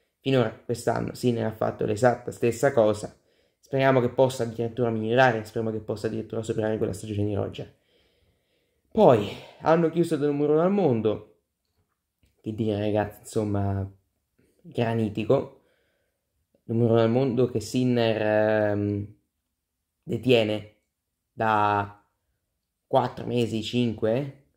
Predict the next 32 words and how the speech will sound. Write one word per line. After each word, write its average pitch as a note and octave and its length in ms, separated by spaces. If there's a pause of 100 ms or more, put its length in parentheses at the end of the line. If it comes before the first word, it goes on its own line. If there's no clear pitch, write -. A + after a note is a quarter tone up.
(180)
oltre C3 280
quattro A#2+ 280
mesi C3 300
e A2+ 80
che, - 320 (240)
insomma, A2 280
terrà, A2 440
credo, G#2 580 (140)
fino G#2+ 420
a, G2+ 480 (720)
fino D#3+ 220
a D3 40
Miami C#3 580
potrebbe A2 380
farcela, G#2+ 640 (340)
ma A#2 220
anche C3+ 340
oltre, A#2+ 340
però A#2 140
dico, A2+ 220
anche A2 240
se G#2+ 100
dovesse, A2 340
insomma, G#2 300 (120)
fare G#2+ 240
risultati G#2 360
magari G#2+ 280
peggiori A2 320
dell'anno G#2 220
scorso, G2+ 360
che A#2 140
è G#2+ 220